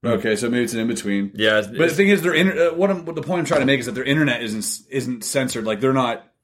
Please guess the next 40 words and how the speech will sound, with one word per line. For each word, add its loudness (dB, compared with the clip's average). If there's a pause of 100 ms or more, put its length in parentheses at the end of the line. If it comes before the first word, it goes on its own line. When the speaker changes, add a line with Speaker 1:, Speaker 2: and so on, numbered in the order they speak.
(120)
Speaker 1:
they're 4
allowed 2
to -6
be -4
on -2
the -2
internet. -4 (1200)
Speaker 2:
Yeah. -2
Speaker 1:
Right? 0
Speaker 2:
Yeah. -12
Speaker 1:
'Cause -6
I 6
get 2
people -6
from -2
Japan 0
commenting -4
on -6
my -6
stuff -2
all 0
the -4
time. -6
Speaker 2:
Yeah, 2
of -4
course. -4
Speaker 1:
But 0
China, 0
they're, -2
like, -2
locked -4
down 0
Speaker 2:
Yeah, 4
they 4
have 6
Speaker 1:
through -2
firewalls -2
and -12
Speaker 2:
Exactly. 0
Speaker 1:
shit, 2